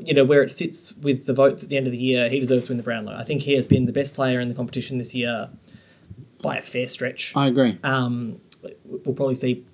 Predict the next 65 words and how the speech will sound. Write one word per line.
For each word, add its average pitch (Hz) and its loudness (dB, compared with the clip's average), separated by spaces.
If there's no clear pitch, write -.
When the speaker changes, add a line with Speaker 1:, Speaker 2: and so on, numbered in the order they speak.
Speaker 1:
him 156 -2
or 135 6
Petrarca 127 -2
win 123 0
the 120 -2
Coaches 143 0
Award. 127 4
I, 117 -6
I 127 -8
don't 127 -4
care 123 -2
who 120 -2
wins 117 -6
it. 113 -8
I 107 -10
think 127 -12
Bontempelli's 127 -10
the - -12
best - -16
player - -10
in - -12
the - -14
comp. - -12
Uh, 101 -8
Bontempelli 123 -2
is 110 -6
now 120 -4
favourite 117 -4
for 120 -16
the 131 -16
Brownlow. 120 -6
I 123 -10
think 185 -2
a - -6
few 135 -4
predictors 127 -8
have 120 -10
him 113 -10
third - -8
or - -8
fourth - -10
at - -20
the 127 -14
moment. - -12
Speaker 2:
Yeah, 110 8
but 104 0
he's 101 -4
got 92 -2
three 98 0
games 87 -2
to - -14
go. 87 -4
Speaker 1:
I - 0
think 196 10
it 185 10
will 139 10
be 131 6
really 131 4
interesting 131 -4
to 120 -10
see 123 -2
where 123 -2
Taranto 165 -2
ends 185 2
up 254 -4